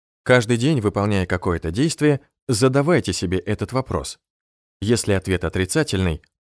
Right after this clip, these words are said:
убирайте всё, что того не стоит. Цели вынужденного характера, острые палки, обоснованы.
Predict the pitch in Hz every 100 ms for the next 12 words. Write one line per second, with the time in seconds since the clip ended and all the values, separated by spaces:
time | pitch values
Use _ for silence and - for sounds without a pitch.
0 | - 117 127 170 196 170 123 - 117 143
1 | - 127 92 85 90 92 - 76 65 _
2 | _ _ _ - 131 131 127 127 120 131
3 | 143 98 98 87 - 101 127 - 87 76
4 | 71 _ - 104 - 104 - 95 82 87
5 | - _ _ 110 120 147 165 143 87 69